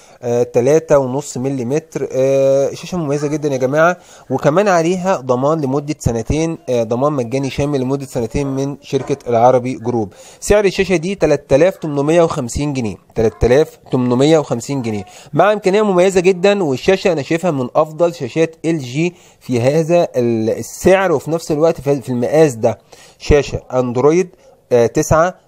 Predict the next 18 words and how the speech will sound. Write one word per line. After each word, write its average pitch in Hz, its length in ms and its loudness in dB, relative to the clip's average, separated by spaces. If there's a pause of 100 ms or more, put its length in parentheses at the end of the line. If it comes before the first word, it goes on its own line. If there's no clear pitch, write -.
(100)
ذاكرة 143 320 2
داخلية، 139 680 0 (140)
وفي 113 200 -10
نفس 165 340 -2
الوقت 127 480 0
تلاتة 139 280 -4
مدخل 139 300 -8
اتش 131 220 -12
دي 131 140 -6
ام 120 140 -6
اي، 127 260 0
اتنين 127 220 -8
مدخل 127 280 -6
فلاشة 135 480 -2
مع 110 260 0
بث 151 260 2
أرضي 135 300 2
رقمي، 156 360 2